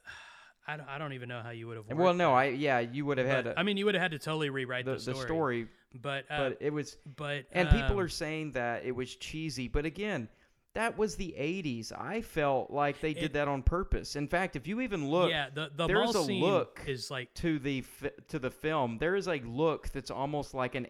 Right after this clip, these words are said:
Speaker 2: eighties, like, grain that they put over, like, overlay if you look at the, at the picture.
Speaker 1: Oh yeah, and, and the mall scene is just straight up, like, "Get your, get your, uh, corn chips out, 'cause this is straight up cheese." You know, I,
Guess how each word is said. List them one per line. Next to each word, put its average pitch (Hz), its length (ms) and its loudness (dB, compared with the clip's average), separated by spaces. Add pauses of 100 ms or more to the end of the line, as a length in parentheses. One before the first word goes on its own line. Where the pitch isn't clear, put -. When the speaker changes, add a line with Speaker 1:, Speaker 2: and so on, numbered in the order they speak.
Speaker 2:
eighties, 131 640 -4
like, 120 320 -4 (120)
grain 120 600 -2
that 113 120 -6
they 120 140 -2
put 120 400 0
over, 120 400 -2
like, 120 240 -4
overlay 117 580 -2
if 113 200 -8
you 120 80 -6
look 113 240 -6
at 104 100 -14
the, 101 140 -10 (320)
at 120 140 -8
the 110 60 -12
picture. - 380 -8 (1200)
Speaker 1:
Oh 180 120 0
yeah, 151 340 0
and, 151 260 -2
and 160 160 -4
the 151 60 -4
mall 139 300 -4
scene 180 520 -6
is 131 240 -6
just 120 300 -8
straight 139 400 -6
up, 127 220 -6
like, 117 240 -8 (160)
"Get 139 260 -6
your, 139 220 -4
get 143 340 -8
your, 135 300 -6
uh, 120 420 -6
corn 143 320 -6
chips - 300 -10
out, 107 240 -12
'cause 117 100 -12
this 123 180 -8
is 120 80 -12
straight 117 280 -6
up 110 120 -14
cheese." 110 520 -12 (400)
You 131 120 -10
know, 110 300 -12 (100)
I, 120 200 -10